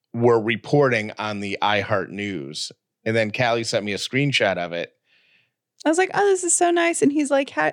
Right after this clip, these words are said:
Speaker 2: how'd you find that?" And what I should have said is, "Have we met?" What do you mean how I found it? I'm the biggest creep of all time.
Speaker 1: Did you have a Google alert set up for my name?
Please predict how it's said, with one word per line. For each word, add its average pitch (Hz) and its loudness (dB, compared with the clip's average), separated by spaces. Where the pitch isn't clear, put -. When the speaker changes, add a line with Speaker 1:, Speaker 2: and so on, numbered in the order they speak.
Speaker 2:
how'd 311 -2
you 339 0
find 202 -2
that?" 247 0
And 214 -2
what 220 2
I 226 6
should 214 0
have 220 -2
said 185 2
is, 190 -2
"Have 196 -2
we 240 4
met?" 302 2
What 254 4
do 262 8
you 247 6
mean 185 2
how 180 0
I 165 2
found 170 0
it? 170 4
I'm 180 0
the 202 4
biggest 220 0
creep 254 -2
of 233 0
all 226 4
time. 247 2
Speaker 1:
Did 175 2
you 139 4
have 135 4
a 123 0
Google 123 0
alert 175 2
set 156 4
up 170 0
for 131 4
my 117 0
name? 127 2